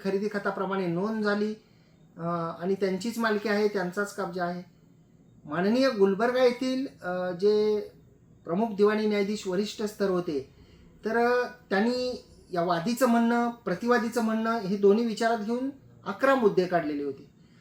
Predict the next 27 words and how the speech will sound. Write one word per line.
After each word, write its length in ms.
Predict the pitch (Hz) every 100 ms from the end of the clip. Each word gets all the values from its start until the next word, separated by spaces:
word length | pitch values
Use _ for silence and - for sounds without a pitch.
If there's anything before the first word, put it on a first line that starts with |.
| _
आणि 140 | 196 247
ज्यामध्ये 760 | 202 175 220 254 214 170 208 240 - - - - - -
वादीला 640 | 165 175 175 269 294 294 294
या 80 | 220
मिळकतीमध्ये 560 | 240 220 240 240 233 233
हिस्सा 320 | 196 190 208
मिळू 240 | 196 190
शकेल 340 | 190 185 175 151
का 160 | 147 131 - - - - -
आणि 440 | 185 233 262 262 247 - - 165
जो 140 | 226 220 -
पाच 260 | 190 247 285
नंबर 300 | 277 262 269
प्रतिवादी 440 | 247 214 220 202
होते, 440 | 196 175 160 139 - - - - -
तर 160 | 247 269 - - - - - - - - -
ते 60 |
पाच 340 | 190 185 226 240
नंबर 260 | 240 247
प्रतिवादी 480 | 247 214 233 233 220
जे 100 | 214
आहेत, 220 | 202 175 - -
हे 60 | -
प्रामाणिक 540 | 220 247 254 262 247
खरेदीदार 500 | - 190 175 180 170
आहेत 180 | 156 139
का 180 | - 120